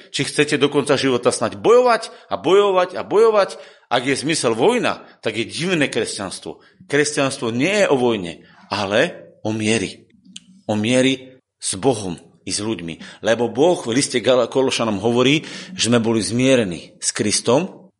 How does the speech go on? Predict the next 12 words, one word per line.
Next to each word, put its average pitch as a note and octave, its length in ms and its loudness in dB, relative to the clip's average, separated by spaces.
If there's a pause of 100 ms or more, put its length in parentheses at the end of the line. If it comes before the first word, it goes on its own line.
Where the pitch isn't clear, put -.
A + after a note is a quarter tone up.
(140)
aby B2 300 -2
sme C#3 260 0
boli A#2+ 240 -2
zmierení A2+ 640 -2
aj G2+ 160 -2
navzájom. A#2 640 0 (480)
S F2+ 140 -8
Bohom D3+ 560 0
i A#2 80 -2
s A#2 80 -2
ľuďmi C3 260 2
navzájom. A2+ 560 0